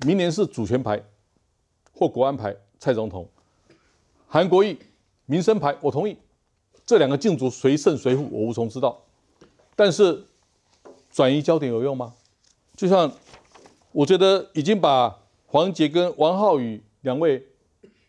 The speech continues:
失言拉高到准国会议员高度啊，恭喜他们啊！你们韩文对他们是释放礼炮，你们应该谢谢他们，他们是对你们释放礼炮了。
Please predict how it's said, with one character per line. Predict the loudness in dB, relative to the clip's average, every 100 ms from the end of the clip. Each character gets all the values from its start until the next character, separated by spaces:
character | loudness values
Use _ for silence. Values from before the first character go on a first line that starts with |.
| _
失 | -8 -4
言 | -2 -4 -8 _ -2
拉 | 0
高 | 2 2
到 | 4 2 -2 _ -2
准 | 2 2 0
国 | 2 4
会 | 4 2
议 |
员 | 0
高 | 0 -2
度 | -2
啊， | -6
恭 | -4 -6
喜 | -4
他 | -6
们 | -6
啊！ | -10 -16 _ _ _ _ _ -4
你 | 0
们 | 0
韩 | 0 0
文 | 2
对 | 2
他 | 2
们 | 0
是 | -4
释 | -4 -2
放 | 0 0
礼 | -4
炮， | -4
你 | -4
们 | -2
应 |
该 | -2
谢 | 0
谢 | 0
他 | 0
们， | -4 -8 _
他 | -2
们 | -2
是 | 0
对 | 0
你 | 0
们 | -2
释 | -2
放 | 0 0
礼 | -2
炮 | -2 -2
了。 | -2